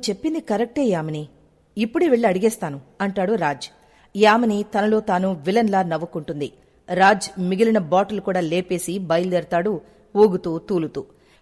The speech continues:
ఇక దుగ్గిరాల వారి ఇంటి తలుపు, ఎప్పుడూ తెరిచుండే తలుపులు క్లోజ్ చేయించినట్లున్నారు డైరెక్టర్ సీన్ కోసం. రాజ్ ఆ తలుపుల్ని తోసుకుంటూ, "ఒసేయ్ కళావతి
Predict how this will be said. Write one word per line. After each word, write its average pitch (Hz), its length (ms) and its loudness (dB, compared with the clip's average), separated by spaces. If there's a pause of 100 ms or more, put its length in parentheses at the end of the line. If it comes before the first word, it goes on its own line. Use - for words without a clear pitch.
(140)
ఇక 240 260 4 (120)
దుగ్గిరాల 294 460 2
వారి 247 220 4
ఇంటి 220 240 0
తలుపు, 196 440 -2 (420)
ఎప్పుడూ 262 380 4
తెరిచుండే 254 520 2
తలుపులు 190 520 0 (100)
క్లోజ్ 254 340 2
చేయించినట్లున్నారు 208 800 -2
డైరెక్టర్ 190 560 -2
సీన్ 202 300 -4
కోసం. 160 360 -8 (480)
రాజ్ 220 340 4 (100)
ఆ 208 120 4
తలుపుల్ని 226 540 0
తోసుకుంటూ, 220 760 0 (340)
"ఒసేయ్ 254 400 4
కళావతి 196 560 0